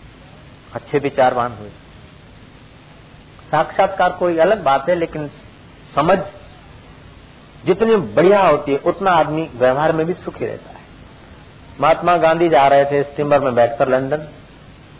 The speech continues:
उन जमाने में गोरों का तो बोलबाला था, इंडियन व्यक्तियों को तो एक खिलौना समझते थे, मखौल उड़ाते थे। और गांधी जी का पहरवेश था वैसुदा, तो उनकी मखौल उड़ाते थे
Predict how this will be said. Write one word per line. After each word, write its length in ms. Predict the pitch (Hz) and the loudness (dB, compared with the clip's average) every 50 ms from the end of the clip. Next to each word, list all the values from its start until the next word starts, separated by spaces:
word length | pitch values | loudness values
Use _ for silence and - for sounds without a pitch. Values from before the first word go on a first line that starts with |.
| - - - - - - - - 147 | -20 -20 -20 -20 -20 -20 -12 -6 -4
उन 140 | 156 160 | -4 0
जमाने 360 | 147 160 156 165 165 160 160 160 | 2 2 4 4 2 2 2 0
में 160 | 156 156 139 | 0 0 2
गोरों 240 | 135 139 139 147 139 | 2 4 4 4 2
का 120 | 147 143 | 2 2
तो 120 | - 135 | 0 2
बोलबाला 440 | 127 131 143 147 143 147 151 156 156 | 2 2 0 2 4 2 4 4 2
था, 160 | 156 165 160 | 2 2 0
इंडियन 360 | 151 143 143 143 151 156 147 139 | 0 0 -2 0 0 0 2 2
व्यक्तियों 360 | 139 135 - - 147 151 147 | 0 0 0 -2 -2 -2 0
को 120 | 156 156 | 0 -2
तो 100 | 147 151 | 0 2
एक 220 | 143 143 143 143 - - - - - - - - - | 0 0 0 -2 -6 -16 -20 -20 -20 -20 -14 -4 -2
खिलौना 300 | 147 143 147 156 160 151 | 0 2 2 2 2 0
समझते 420 | - 151 151 156 151 156 - 156 | 0 0 0 0 -2 -2 -2 -2
थे, 100 | 156 156 | -2 -2
मखौल 420 | 139 120 120 117 113 147 151 147 | -2 -2 -4 -2 0 0 2 2
उड़ाते 320 | 143 143 143 139 147 180 170 | 2 2 2 0 0 -4 -6
थे। 100 | - - - - - - - - - - - - - - - - - | -8 -12 -20 -20 -20 -20 -20 -20 -20 -20 -20 -20 -20 -20 -18 -10 -10
और 80 | 107 107 | -4 0
गांधी 300 | 120 127 135 139 143 143 | 0 0 0 0 -2 -2
जी 140 | 139 147 | -2 0
का 100 | 143 147 | 0 0
पहरवेश 500 | 135 120 139 143 143 143 147 151 151 143 - | 0 2 2 2 2 4 2 0 0 0 0
था 80 | 151 151 | 2 2
वैसुदा, 460 | 151 147 143 139 - 151 147 151 143 | 4 2 2 0 -2 -4 -2 -2 -2
तो 120 | - 117 | -2 -6
उनकी 220 | 110 107 107 113 107 | -12 -14 -12 -12 -8
मखौल 380 | 107 123 131 131 - 151 143 | -4 -4 -4 -2 -2 -2 -2
उड़ाते 280 | 139 139 139 135 139 147 | 0 0 -2 -2 -4 -10
थे 280 | 139 - - - - | -16 -20 -20 -20 -20